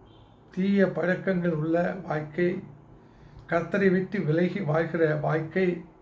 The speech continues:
சொகுசாக ஆரம்பத்தில் இருந்தாலும் அது சோகமாக மாறும். அதே போன்று சோகமாக இருக்கிற வாழ்க்கை,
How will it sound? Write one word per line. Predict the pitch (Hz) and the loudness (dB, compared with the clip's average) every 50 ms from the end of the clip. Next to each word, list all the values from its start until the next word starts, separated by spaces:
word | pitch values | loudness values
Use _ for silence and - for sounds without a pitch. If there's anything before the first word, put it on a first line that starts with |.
| - _ _ _ _ _ - - - - - _ _ _ - | -20 _ _ _ _ _ -20 -20 -20 -20 -20 _ _ _ -18
சொகுசாக | - - 175 175 170 185 180 - 196 190 190 156 156 180 - | -6 -2 0 2 2 2 2 2 2 2 2 2 0 0 0
ஆரம்பத்தில் | 160 170 175 180 175 175 170 - 170 165 160 | 0 0 0 0 0 0 -2 0 0 0 2
இருந்தாலும் | 160 156 147 143 143 143 143 175 208 - - - - - - - - - - - - _ _ - - - - - - - - - - | 2 2 0 0 0 -2 -2 -4 -4 -6 -10 -12 -16 -20 -20 -20 -20 -20 -20 -20 -20 _ _ -20 -20 -20 -20 -20 -20 -20 -20 -12 -6
அது | 143 165 151 190 202 190 180 175 175 - - - - _ _ - - - - - - - _ _ _ - - _ - | -4 0 2 4 6 6 4 2 0 -6 -14 -20 -20 _ _ -20 -20 -20 -20 -20 -20 -20 _ _ _ -20 -20 _ -20
சோகமாக | - - - 180 180 170 180 180 170 160 156 151 147 - 165 151 147 151 - - - - | -18 -6 -2 0 0 2 2 0 0 0 -2 -2 -2 -2 -2 0 0 -2 -2 -4 -8 -10
மாறும். | 139 143 143 147 147 - 147 147 147 - - - _ _ _ _ _ _ _ - - _ _ _ _ - _ - - _ _ _ _ _ _ _ _ - - _ _ _ _ - - - - | -8 -8 -6 -6 -8 -8 -8 -10 -12 -14 -18 -20 _ _ _ _ _ _ _ -20 -20 _ _ _ _ -20 _ -20 -20 _ _ _ _ _ _ _ _ -20 -20 _ _ _ _ -20 -16 -8 -4
அதே | 185 196 247 277 277 - - | 0 2 2 2 2 4 4
போன்று | 247 247 233 226 226 254 240 190 165 165 170 202 226 220 220 - - - - _ _ _ _ _ _ - | 6 6 6 4 4 4 4 6 6 6 6 4 2 0 -2 -8 -18 -20 -20 _ _ _ _ _ _ -20
சோகமாக | - - - 208 240 247 233 247 262 233 247 240 233 220 - - 214 202 175 160 - - - - | -12 -2 2 4 4 4 4 2 2 4 4 4 2 0 -2 0 2 2 2 2 0 -2 -4 -4
இருக்கிற | 180 180 180 - - 185 175 165 151 147 143 - - - - - _ - - | -2 -2 -2 -2 -2 0 0 0 0 0 -2 -6 -8 -14 -20 -20 _ -6 -2
வாழ்க்கை, | 156 170 170 160 165 - 175 165 | 0 0 0 0 0 0 0 0